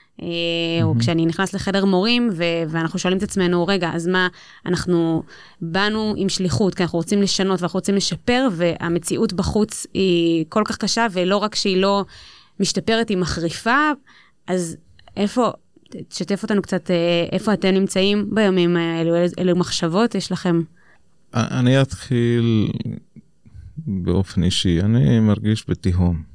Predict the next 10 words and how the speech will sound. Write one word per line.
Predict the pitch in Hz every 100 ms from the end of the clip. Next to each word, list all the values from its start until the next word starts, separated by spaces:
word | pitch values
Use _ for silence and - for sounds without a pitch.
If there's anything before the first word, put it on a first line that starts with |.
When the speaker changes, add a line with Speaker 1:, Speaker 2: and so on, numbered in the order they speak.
| - - -
Speaker 1:
Mm. |
Speaker 2:
אה, | 180 175 92 90 87 92 98 95 95 92 - - - - _ _ - - - 95
אני | 95 92 90 85 - - - _ _ -
מלווה | 98 92 95 90 107 101
בתחושה | 90 90 - - 90 - 92
של | 87 - 92 90 92 95 - - - - - -
גם | 98 104
חוסר | 101 104 98 98
אונים, | 90 90 95 117 147 - _ _ -
Speaker 1:
כן. | -